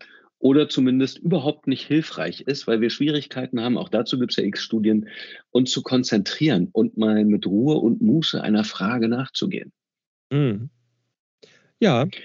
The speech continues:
Speaker 2: bin ich vo-, bin ich <laughs> wieder mal bei dir.
Speaker 1: <laughs> Wie,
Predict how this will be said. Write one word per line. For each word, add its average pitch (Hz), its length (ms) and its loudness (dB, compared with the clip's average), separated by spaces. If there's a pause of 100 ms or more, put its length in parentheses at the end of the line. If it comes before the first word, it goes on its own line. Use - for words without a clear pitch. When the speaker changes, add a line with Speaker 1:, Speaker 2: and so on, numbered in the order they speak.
(200)
Speaker 2:
bin 135 160 -4
ich 139 160 -8
vo-, 147 180 -6
bin 156 220 2
ich 190 180 0
<laughs> 156 80 -2
wieder 202 260 4
mal 175 260 0
bei 156 240 0
dir. 98 240 0 (480)
Speaker 1:
<laughs> - 1300 -10
Wie, 127 680 6